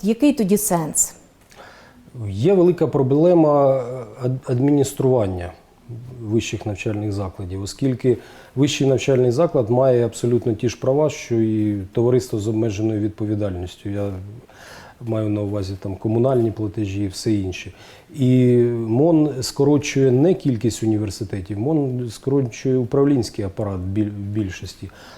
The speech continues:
Speaker 2: а кількість викладачів, вона напряму залежить від кількості студентів з одного боку,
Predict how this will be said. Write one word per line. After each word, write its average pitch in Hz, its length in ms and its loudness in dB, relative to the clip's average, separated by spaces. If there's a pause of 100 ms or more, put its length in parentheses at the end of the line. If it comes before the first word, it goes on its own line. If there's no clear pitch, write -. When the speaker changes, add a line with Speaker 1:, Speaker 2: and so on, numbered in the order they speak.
(140)
Speaker 2:
а 117 380 2 (840)
кількість 131 420 0
викладачів, 123 560 0
вона 120 180 2
напряму 131 420 2
залежить 101 500 -2
від 107 120 -4
кількості 101 500 -6
студентів 120 560 2
з 98 80 -4
одного 107 300 0
боку, 98 380 -6